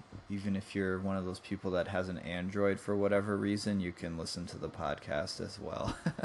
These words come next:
Um, well,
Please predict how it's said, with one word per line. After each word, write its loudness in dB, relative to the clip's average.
Um, 2
well, 10